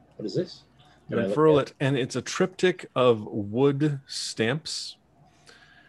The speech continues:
Speaker 2: showing the stages of Gwen's adventure with them. The first one being Gwen arriving in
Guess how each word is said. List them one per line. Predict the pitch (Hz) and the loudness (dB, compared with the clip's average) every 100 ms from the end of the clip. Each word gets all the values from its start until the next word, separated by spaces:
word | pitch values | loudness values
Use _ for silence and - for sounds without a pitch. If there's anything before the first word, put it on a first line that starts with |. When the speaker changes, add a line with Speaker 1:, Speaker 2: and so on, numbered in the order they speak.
| _ | _
Speaker 2:
showing | - - 139 139 139 135 127 - | -4 2 4 4 2 0 -2 -4
the | 117 | -4
stages | - 131 131 127 123 113 | -2 0 0 0 0 2
of | 104 101 | -2 0
Gwen's | 113 117 117 110 | 2 2 2 0
adventure | 107 98 110 110 131 127 139 - _ _ _ | -2 -2 -4 -4 -2 -4 -6 -14 _ _ _
with | 123 120 - | -6 -6 -4
them. | 156 165 175 - _ _ _ _ _ _ _ _ _ | -4 -2 -8 -14 _ _ _ _ _ _ _ _ _
The | 139 | -4
first | 139 151 139 151 | 2 2 2 2
one | 139 | 2
being | 127 139 135 131 127 117 | 4 2 2 2 0 -2
Gwen | 107 127 123 127 120 | 0 0 2 0 0
arriving | 110 113 117 117 123 120 | 4 4 4 2 0 0
in | 110 120 117 113 107 107 | -2 2 2 2 0 -2